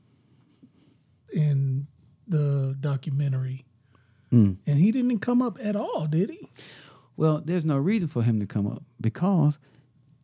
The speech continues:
Speaker 2: he had nothing to do with that. Understand? And they would have to defend that with truth. See,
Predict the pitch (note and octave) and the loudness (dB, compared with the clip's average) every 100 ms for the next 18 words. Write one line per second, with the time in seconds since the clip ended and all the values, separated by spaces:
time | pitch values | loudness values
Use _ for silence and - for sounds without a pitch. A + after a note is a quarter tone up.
0 | _ C#3+ C#3+ C3 C3 B2 E3 D#3+ C3+ D3 | _ 2 4 6 6 6 4 4 2 -4
1 | - - - _ _ _ _ _ _ _ | -6 -18 -20 _ _ _ _ _ _ _
2 | _ _ _ _ _ - C#3+ D3 D#3+ F3+ | _ _ _ _ _ -4 0 0 0 0
3 | F3 _ _ _ _ _ _ - F#3 F#3+ | -2 _ _ _ _ _ _ 2 6 6
4 | D#3 E3+ D#3+ B2+ D3 C3+ G#2+ G2 - - | 6 2 0 0 -2 -4 -8 -10 -14 -6
5 | A3+ D#3 A2+ A2 G#2+ - - A2 - _ | 2 4 4 0 -4 -4 -2 -4 -8 _
6 | _ - - - G#3+ G3 | _ -20 -12 0 2 2